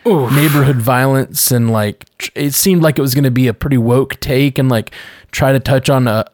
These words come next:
Speaker 2: this character's different experience as Captain America and where he comes from, and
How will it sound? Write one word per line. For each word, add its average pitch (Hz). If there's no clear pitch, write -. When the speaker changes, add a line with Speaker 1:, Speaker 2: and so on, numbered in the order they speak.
Speaker 2:
this 120
character's 127
different 127
experience 139
as 123
Captain 123
America 156
and 127
where 117
he 107
comes 156
from, 143
and 113